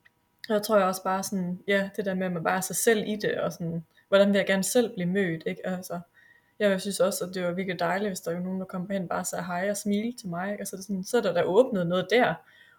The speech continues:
om man så skal snakke videre eller ej, det synes jeg sådan hurtigt, man kan fornemme også, om det, om det er mennesker, som også gerne vil, øh, snakke og vil lave ting,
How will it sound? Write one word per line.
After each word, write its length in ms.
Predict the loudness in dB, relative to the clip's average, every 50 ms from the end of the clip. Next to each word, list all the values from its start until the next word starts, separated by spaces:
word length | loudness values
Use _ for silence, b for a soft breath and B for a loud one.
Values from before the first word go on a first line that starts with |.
| b
om 120 | -2 0 0
man 120 | 0 0
så 120 | 0 0 0
skal 200 | 0 -2 -4 -4
snakke 260 | -2 0 -2 -2 0 0
videre 320 | 2 4 6 6 6 4
eller 140 | 2 0 0
ej, 340 | 2 2 4 4 2 0 -2
det 80 | -4 -4
synes 200 | -4 -4 -4 -6
jeg 80 | -6 -6
sådan 160 | -4 -4 -2 0
hurtigt, 240 | 0 0 0 0
man 120 | -4 -4 -8
kan 100 | -10 -10
fornemme 480 | -6 -4 -2 0 0 0 0 -2 -4
også, 140 | -6 -8 -8 -10
om 140 | -10 -8 -6
det, 180 | -6 -6 -8 -8 _ _ _ _ _ _ _ _ _ _ _ _ -6
om 180 | -6 -4 -4
det 80 | -2 -2
er 40 | -2
mennesker, 460 | -2 0 0 -2 -2 -4 -6 -8 -8
som 240 | -6 -8 -6 -4 -4
også 220 | -4 -4 -4 -4
gerne 260 | -2 -2 0 -2 0
vil, 340 | 0 2 2 2 2 0 -2 -10 _ _ _ _ _ _ _ _ _ -8 -6
øh, 320 | -4 -4 -2 -2 -4 -4
snakke 440 | -4 -6 -4 -2 -4 -4 -4 -4 -6
og 120 | -4 -2
vil 100 | -2 0
lave 300 | 0 0 0 0 0 -2
ting, 320 | -4 -2 -2 -2 -2 -2